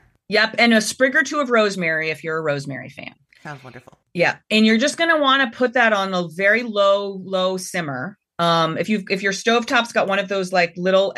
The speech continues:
Speaker 1: burners that's sort of for,
Speaker 2: Mm-hmm.
Speaker 1: like, l-, like, low simmers, use that one. And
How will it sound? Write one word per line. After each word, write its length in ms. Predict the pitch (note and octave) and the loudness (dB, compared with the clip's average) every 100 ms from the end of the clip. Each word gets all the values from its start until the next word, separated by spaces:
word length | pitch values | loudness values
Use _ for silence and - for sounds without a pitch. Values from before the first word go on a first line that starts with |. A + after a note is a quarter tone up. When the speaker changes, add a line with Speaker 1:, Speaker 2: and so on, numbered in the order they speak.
| - | -6
Speaker 1:
burners 560 | F#3 F#3+ G3+ G3+ G#3+ A3 | -2 -2 0 -2 -2 -2
that's 240 | F#3 - | -6 -4
sort 120 | F#3 F3+ | -4 -4
of 80 | E3 | -2
for, 140 | F3+ | -4
Speaker 2:
Mm-hmm. 60 | E3+ | -2
Speaker 1:
like, 240 | D#3+ D#3+ _ _ E3+ | -2 -4 _ _ -6
l-, 100 | F3+ F3+ | -4 2
like, 240 | F3+ F3 | 2 2
low 320 | F3 F3+ E3+ F3+ | 2 4 4 2
simmers, 500 | G3 F3+ F#3 G#3 - - | 0 0 0 -2 -8 -14
use 260 | F3 G3 | -10 -8
that 220 | A3 E3 D#3 | -4 -4 -4
one. 260 | D#3+ A#3 - _ _ | -6 -8 -14 _ _
And 480 | G3+ G3+ G3 G3 | 2 4 2 0